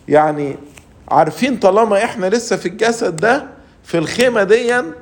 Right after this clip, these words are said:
فأنا غريب متغرب عن الرب، لسه ما رحتش وطني، لسه ما رحتش أبقى مع أهلي وأبقى مع أبويا السماوي،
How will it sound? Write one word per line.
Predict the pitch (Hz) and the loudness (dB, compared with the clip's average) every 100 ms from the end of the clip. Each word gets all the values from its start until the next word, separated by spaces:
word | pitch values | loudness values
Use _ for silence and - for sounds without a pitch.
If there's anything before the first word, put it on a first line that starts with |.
| - _ _ | -20 _ _
فأنا | - 240 | -2 0
غريب | 220 220 226 208 - - _ _ _ _ _ | 4 4 2 -2 -10 -20 _ _ _ _ _
متغرب | - 165 190 214 214 180 | -6 0 2 2 0 0
عن | 165 170 | 0 0
الرب، | 160 156 151 - - _ _ _ _ 151 | 0 2 0 -2 -20 _ _ _ _ 0
لسه | 214 233 180 | 0 2 -2
ما | 190 | 0
رحتش | 220 - - | -2 -4 0
وطني، | 165 165 135 104 - - _ _ _ _ - | 0 0 -6 -8 -16 -20 _ _ _ _ 0
لسه | 208 262 - 220 214 - - - | 0 0 0 0 0 -12 -20 -18
ما | 147 165 | 0 2
رحتش | 240 247 202 180 - | 2 2 -2 -2 0
أبقى | 202 214 - 185 180 - - | 0 0 0 0 -2 -12 -10
مع | 143 151 156 | -2 0 0
أهلي | 156 202 175 151 117 87 - - _ _ - - | 2 0 0 -4 -6 -10 -20 -20 _ _ -20 -4
وأبقى | 139 180 180 156 196 190 202 196 - | 0 2 2 4 2 2 0 0 -2
مع | 160 165 160 | 0 0 2
أبويا | 156 143 175 | -2 0 0
السماوي، | 156 - 143 139 147 101 | 0 -2 -6 -4 -4 -6